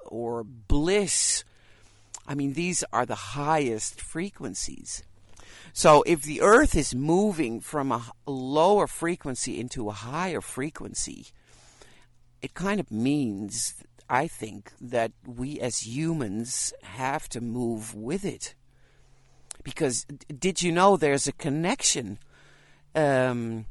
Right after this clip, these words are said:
I once heard, uh, no, I saw, uh, uh, they did research on the ma-, magnetic field of the earth. And I mean,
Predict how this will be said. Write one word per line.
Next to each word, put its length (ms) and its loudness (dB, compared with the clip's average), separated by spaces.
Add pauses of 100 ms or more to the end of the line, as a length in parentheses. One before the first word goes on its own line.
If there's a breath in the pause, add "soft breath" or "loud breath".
(800 loud breath)
I 160 -2
once 800 -4 (180)
heard, 600 0 (280)
uh, 60 -10
no, 260 0
I 120 2
saw, 640 0 (1040)
uh, 640 2 (680 soft breath)
uh, 140 2
they 160 4
did 220 2
research 840 2 (120)
on 580 2 (420 soft breath)
the 140 0
ma-, 240 0
magnetic 720 2
field 840 -2 (220)
of 260 2
the 180 -6
earth. 340 -6
And 240 -4
I 60 -2
mean, 220 -2